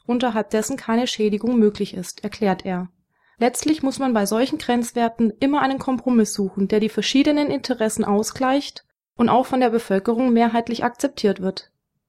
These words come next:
Die Debatte um den Feinstaub scheint somit also gerade erst richtig loszugehen.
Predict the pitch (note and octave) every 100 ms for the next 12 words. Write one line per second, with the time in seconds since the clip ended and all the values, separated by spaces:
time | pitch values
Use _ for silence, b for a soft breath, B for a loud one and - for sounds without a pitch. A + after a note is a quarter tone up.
0 | _ _ A#3 A3+ A3 G3+ G#3+ D#4 C4 A#3
1 | G#3 G3+ G3 A3 - C4 C4+ - - -
2 | G#3+ G#3 G#3 A#3+ C4+ - A#3 A#3 G#3+ F#3+
3 | A3 B3 C4+ A3+ - B3+ G#3+ F#3+ - -
4 | F#3+ F#3 F3+ F3+